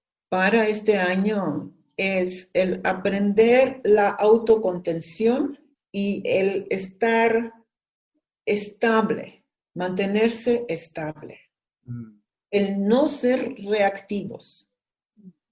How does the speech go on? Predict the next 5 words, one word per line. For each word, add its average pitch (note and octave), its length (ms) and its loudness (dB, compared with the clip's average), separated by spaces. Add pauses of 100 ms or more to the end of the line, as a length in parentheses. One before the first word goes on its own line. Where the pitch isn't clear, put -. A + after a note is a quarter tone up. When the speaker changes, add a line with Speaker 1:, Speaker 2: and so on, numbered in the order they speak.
(800)
Speaker 1:
Sí, - 560 0 (320)
mientras G#3 560 0
más D4+ 500 0
estable A3 880 -2
eres, G3+ 760 0